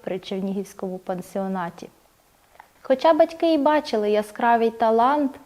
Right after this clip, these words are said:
дівчинки, її захоплення театром, сценою, проте вони були категорично проти такої подальшої долі для своєї дочки. Проте Марія продовжувала грати в аматорських спектаклях.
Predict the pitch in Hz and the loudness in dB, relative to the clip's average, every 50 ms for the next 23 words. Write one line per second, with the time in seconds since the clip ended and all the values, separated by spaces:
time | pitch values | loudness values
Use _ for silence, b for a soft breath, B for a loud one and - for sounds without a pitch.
0 | _ _ _ _ _ - 202 202 214 208 190 - - - 196 202 196 - - - | _ _ _ _ _ -4 -2 0 0 0 0 -4 -8 -8 -6 -6 -6 -4 -4 -4
1 | - - - - 214 214 214 220 233 220 226 233 214 - 254 262 262 262 254 254 | -6 -6 -10 -6 -4 -2 2 2 2 2 2 -2 -2 2 2 2 2 2 0 2
2 | 240 233 226 220 226 - 247 247 262 294 311 302 - 247 208 202 196 - - - | 2 2 2 2 2 4 4 4 4 4 2 0 0 -2 -2 -2 -4 -6 -10 -8
3 | - - 262 262 269 254 233 208 196 185 196 B B B B B - 226 226 - | -2 0 2 4 4 4 4 2 0 -2 -4 B B B B B -10 -10 -6 -2
4 | 247 233 220 233 233 233 214 226 226 226 226 - 240 240 - 226 233 262 269 285 | 0 0 2 2 2 2 2 2 0 0 0 -2 -6 -6 -6 -4 -2 0 0 0
5 | 277 277 - - - 233 233 - - 226 220 208 190 208 - 180 - - B B | 0 -2 -6 -6 -6 -6 -4 -4 -2 0 2 2 0 0 -6 -10 -10 -10 B B
6 | B B B B B B - 214 - - 254 262 269 262 262 262 - 202 185 180 | B B B B B B -6 -4 2 4 4 4 6 4 2 0 -2 -2 0 2
7 | 190 185 190 185 - - 202 196 196 185 185 214 220 220 220 226 208 190 180 180 | 2 0 0 -2 -2 -4 -2 -2 -2 -2 0 2 4 4 4 2 0 0 -2 -6
8 | - - - 185 196 175 196 190 180 180 185 180 175 - 190 - - - - 214 | -8 -8 -8 -8 -6 -4 -4 -4 -2 -2 -4 -6 -4 -6 -8 -8 -8 -10 -6 -6
9 | 196 - - - - _ _ B B B B B B B - - 254 - 311 311 | -6 -6 -8 -12 -20 _ _ B B B B B B B -8 -6 0 2 2 2
10 | 311 302 302 311 311 302 302 311 294 285 254 285 269 254 233 226 208 190 190 190 | 4 4 4 4 4 4 2 2 0 0 2 4 4 4 4 2 0 0 0 0
11 | 190 196 196 226 233 226 233 233 - 240 214 208 190 190 180 185 185 - 190 - | 0 0 0 2 2 2 2 2 0 -4 -4 -4 -4 -4 -4 -4 -6 -8 -12 -14
12 | - - - 190 - - - - 196 - - - 208 196 - - - - - - | -12 -14 -14 -14 -16 -16 -14 -14 -14 -12 -10 -10 -8 -8 -8 -10 -12 -14 -14 -16
13 | - | -20